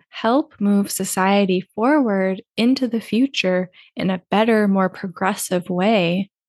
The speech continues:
they have to be in tune with the causes that are important to them, whether it's balancing your own energy before you go out and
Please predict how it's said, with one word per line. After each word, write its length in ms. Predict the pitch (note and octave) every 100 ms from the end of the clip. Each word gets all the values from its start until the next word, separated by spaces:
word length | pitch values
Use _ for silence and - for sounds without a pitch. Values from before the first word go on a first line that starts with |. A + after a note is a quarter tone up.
| G#3
they 220 | A3 E4+
have 260 | E4+ C4+ -
to 100 | G#3+
be 200 | G3 G3
in 240 | G3+ G3
tune 580 | - - F3+ F3+ F3+ F3+ G3+
with 140 | G3
the 80 | G3
causes 720 | - F#3+ A3+ C4 F#3+ F3+ F#3
that 160 | F#3+ F#3
are 120 | F3+
important 640 | G3 F#3+ G3 G3 G3 F#3+
to 80 | F3+
them, 460 | F3 D3+ - - - _ _ -
whether 340 | G3+ G3+ G#3 -
it's 200 | G3+ - _
balancing 560 | G3 G3+ A#3+ A#3+ B3+ A#3+
your 220 | B3 -
own 220 | A3 A#3
energy 680 | - F3 E3 D#3+ - - -
before 320 | F#3 F3 F3+ G3
you 180 | G#3
go 160 | G3+ G#3
out 300 | G3+ G#3 G3+
and 400 | - G#3 G#3+ A3